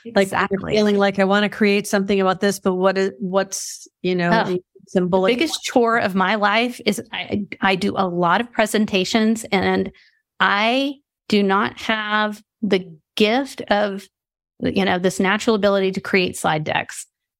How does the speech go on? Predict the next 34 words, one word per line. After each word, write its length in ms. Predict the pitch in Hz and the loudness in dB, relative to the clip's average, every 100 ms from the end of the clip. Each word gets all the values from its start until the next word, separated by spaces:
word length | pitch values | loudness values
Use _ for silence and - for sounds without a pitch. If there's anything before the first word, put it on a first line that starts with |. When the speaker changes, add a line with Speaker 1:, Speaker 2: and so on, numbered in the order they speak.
| _ _ - | _ _ -12
Speaker 2:
Uh, 260 | 185 170 | -8 -8
my 160 | 175 185 | -4 -4
slide 300 | - 202 202 | 0 -2 2
decks 240 | 196 - | 0 -2
are 140 | - 196 | -2 -2
a 40 | |
mess, 420 | 175 160 147 - - | 0 -4 -6 -10 -4
and 120 | 196 | 0
I 80 | 185 | 2
always 240 | 185 190 | 0 -2
create 240 | - 202 185 | -2 0 2
way 140 | 185 | 0
too 140 | 208 240 | 2 2
many 180 | 233 226 | 2 0
slides, 500 | - 165 160 170 - | 0 2 2 -2 -2
and 100 | 185 | -4
it's 180 | 170 | -2
like, 360 | - 156 151 - - | 0 0 -2 -8 -10
ugh. 180 | 202 - _ _ _ _ | -8 -10 _ _ _ _
So 640 | - - 202 196 196 190 - _ - | -2 2 2 2 2 -2 -4 _ -6
that 300 | 190 196 208 | 0 0 2
has 220 | 254 254 202 180 202 | 0 -2 -6 -8 -4
been 280 | 180 185 180 | 0 0 2
one 240 | 185 214 | 2 2
thing 400 | 240 190 185 196 | 2 0 0 0
that 440 | 185 170 170 - - _ | 0 0 0 -4 -12 _
has 280 | - 190 185 | -2 -2 0
been 320 | - 160 165 | -2 0 0
a 60 | 196 | -2
real 280 | 185 180 170 | 0 -2 -2
blessing. 640 | 190 240 240 165 170 170 | -2 -2 -2 -4 -4 -6
So 300 | 151 - 180 | -8 -4 -2
I 180 | 175 170 | -2 -4
can 360 | 185 185 170 | -4 -2 -2